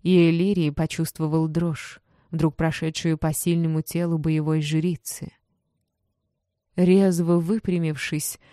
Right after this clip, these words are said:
Шаата отшатнулась от него, как от прокаженного,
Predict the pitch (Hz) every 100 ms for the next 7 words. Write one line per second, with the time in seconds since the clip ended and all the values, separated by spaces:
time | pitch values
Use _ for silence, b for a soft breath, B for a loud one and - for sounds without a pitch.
0 | b b b - - 214 202 196 190 -
1 | 190 175 185 196 226 190 - 156 - 160
2 | 151 160 156 b b b - 175 - -
3 | - 175 175 175 156 156 202 202 175 156
4 | 156